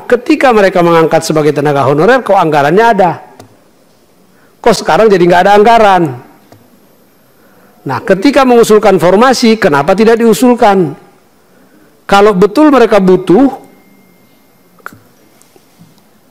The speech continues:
saya ulangin, ketika mereka mengangkat, tentu karena mereka butuh. Ya, tenaga honorer tersebut diangkat ketika itu tentu karena mereka butuh.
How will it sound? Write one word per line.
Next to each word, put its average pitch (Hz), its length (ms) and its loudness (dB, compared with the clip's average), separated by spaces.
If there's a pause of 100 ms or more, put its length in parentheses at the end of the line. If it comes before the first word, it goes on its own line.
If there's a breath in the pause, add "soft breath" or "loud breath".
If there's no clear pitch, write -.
(560)
saya 185 240 -2
ulangin, 160 320 -2 (720 soft breath)
ketika 294 400 0
mereka 233 320 2
mengangkat, 233 400 0
tentu 226 320 0
karena 196 240 2
mereka 233 160 2
butuh. 254 480 -2 (1080)
Ya, 170 160 -4 (160)
tenaga 208 320 2
honorer 214 320 4
tersebut 202 320 0
diangkat 233 640 0
ketika 214 400 0
itu 262 480 -4
tentu 226 320 0
karena 208 240 0
mereka 175 240 0
butuh. 147 240 -4